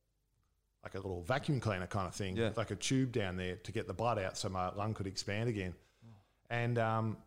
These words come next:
Speaker 1: it was bloody painful. And, um, it was, like, the next day or two, they've come to me and gone, "Ted, um,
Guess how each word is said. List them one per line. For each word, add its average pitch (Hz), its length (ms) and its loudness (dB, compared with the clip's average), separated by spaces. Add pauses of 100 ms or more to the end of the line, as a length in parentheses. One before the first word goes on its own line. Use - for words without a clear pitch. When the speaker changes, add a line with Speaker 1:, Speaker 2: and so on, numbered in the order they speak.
(160)
Speaker 1:
it 120 60 -4
was 107 140 -2
bloody 123 320 0
painful. 104 600 -2 (260)
And, 107 460 0 (640)
um, 104 460 0 (340)
it 120 80 -8
was, 120 140 -2
like, 110 140 0
the 113 80 2
next 131 240 -2
day 101 200 2
or 110 140 4
two, 90 400 -4 (760)
they've 107 120 -6
come 113 200 0
to 117 80 -2
me 113 120 0
and 92 100 -2
gone, 92 260 0
"Ted, 107 300 2
um, 92 340 0